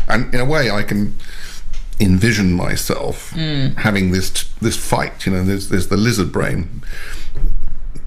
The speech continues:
Speaker 1: affecting my adrenoendocrinal system, as it's called.
Speaker 2: Ooh.
Speaker 1: You know, so pumping me full of adrenaline and
Speaker 2: Yeah.
Speaker 1: you know, flight or fight and stuff. And, and then the, the rational side's just thinking, <laughs> "This is the best free show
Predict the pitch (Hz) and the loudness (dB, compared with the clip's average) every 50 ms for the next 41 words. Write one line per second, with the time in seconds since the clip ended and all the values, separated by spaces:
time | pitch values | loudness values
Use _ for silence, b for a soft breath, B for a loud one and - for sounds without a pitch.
0 | - - - - 117 - - - 95 90 90 87 90 90 - - - - - - | -4 -4 -2 0 0 -2 -2 -2 -2 0 0 0 -2 -4 -6 -10 -16 -16 -8 -4
1 | - 101 - 107 107 98 92 90 95 104 98 92 90 85 - - - 95 95 95 | -4 -2 0 2 2 4 4 2 2 2 0 0 0 -2 -4 -4 -2 -2 0 0
2 | 90 80 78 73 - - 78 - - 76 76 76 78 73 73 - - - - - | 0 -2 -4 -6 -6 -8 -8 -8 -8 -8 -6 -4 -4 -4 -4 -4 -6 -4 -2 0
3 | - - - - 90 - - - - - - - - - - 90 87 85 - - | 0 0 0 0 -2 -2 0 0 2 4 6 6 6 4 2 2 0 0 0 0
4 | 92 87 80 82 78 - - 98 87 85 87 87 85 87 90 92 87 87 87 87 | -2 -2 -2 -4 -6 -4 -2 -2 0 0 0 0 0 0 0 0 0 0 -2 -2
5 | 80 - - - - - 165 190 202 214 226 214 165 147 139 - - - 85 82 | -4 -2 -2 -2 -2 -2 -2 -2 -2 -2 -2 -2 -2 -2 -2 -4 -2 -2 -2 -2
6 | 76 - - 98 90 90 - - 92 92 87 85 82 - - - - - - - | -2 0 -2 -2 -2 -2 -4 -4 -4 -4 -2 -4 -4 -6 -8 -8 -10 -8 -4 -4
7 | 85 85 87 - - - - - - - - - - 95 87 90 - - 87 87 | -2 -2 -2 -4 -2 0 2 4 4 4 4 4 2 2 0 -2 -2 -2 -2 -2
8 | 87 - - 92 92 107 117 113 117 117 107 - - - 101 - - 147 - - | 0 0 0 0 0 0 0 0 0 -2 -2 -4 -4 -4 -2 0 0 -2 -2 -4
9 | - - 135 - - 202 208 - - 113 - - 107 - 190 233 269 - - - | -6 -6 -4 -2 -2 -2 -2 -2 -2 0 2 4 4 6 6 4 4 2 0 -2
10 | - - 415 381 370 - - - - 403 381 381 - - - - - - 392 - | -2 0 0 0 0 -2 -2 2 2 2 2 2 -2 -4 -6 -2 -2 -2 2 4
11 | - - - - - - - - 165 160 139 143 151 127 - - - 180 151 131 | 4 6 6 6 6 6 6 4 4 4 2 2 2 0 -2 -2 -2 0 0 -2
12 | - - - - - - - - - - 190 175 151 131 - 156 - 170 123 101 | -4 -4 -6 -6 -6 -6 -6 -6 -4 -2 -2 0 0 0 0 0 -2 0 -2 -2
13 | 98 - | -4 -4